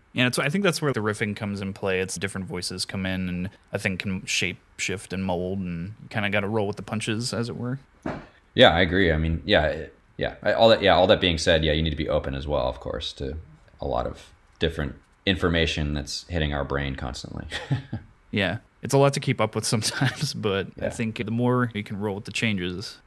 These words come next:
Speaker 1: the faster things can flow.
Speaker 2: Yeah, no, I agree. I totally agree. We'll see. We'll see where, where history leads, I guess, or the future of history.
Speaker 1: It's just gonna be interesting to see how roles change. I mean, how art direction that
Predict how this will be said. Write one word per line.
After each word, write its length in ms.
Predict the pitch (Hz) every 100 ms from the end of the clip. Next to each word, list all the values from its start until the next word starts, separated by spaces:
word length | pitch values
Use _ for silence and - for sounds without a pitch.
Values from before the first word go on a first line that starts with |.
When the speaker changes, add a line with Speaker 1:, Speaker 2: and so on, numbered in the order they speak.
| -
Speaker 1:
the 340 | 202 - -
faster 380 | - 92 - -
things 280 | 127 67 -
can 120 | -
flow. 260 | - - - - -
Speaker 2:
Yeah, 220 | - 120 - -
no, 200 | 85 90 87
I 80 | -
agree. 220 | 80 92 87 - - -
I 40 | -
totally 280 | - 78 78
agree. 220 | 82 80 - - - -
We'll 100 | 110
see. 260 | 98 123 101
We'll 120 | 98
see 200 | 110 135
where, 360 | 123 113 110 110
where 240 | 107 101 95
history 520 | 104 101 - 95 90
leads, 440 | 87 87 80 78
I 100 | 78
guess, 520 | 80 78 78 - - - -
or 160 | 87 80
the 80 | 78
future 340 | 85 80 80
of 80 | 73
history. 380 | 76 - 85 82 - - -
Speaker 1:
It's 120 | 143
just 200 | 156 -
gonna 120 | 170
be 80 | 139
interesting 320 | 143 131 135
to 60 | 117
see 160 | 127
how 160 | 117 110
roles 360 | 98 92 101 -
change. 520 | - 92 90 90 92
I 80 | 87
mean, 220 | 87 82
how 540 | - 147 123 117 117 117
art 180 | 127 131
direction 580 | 131 123 123 139 143 143
that 200 | 120 117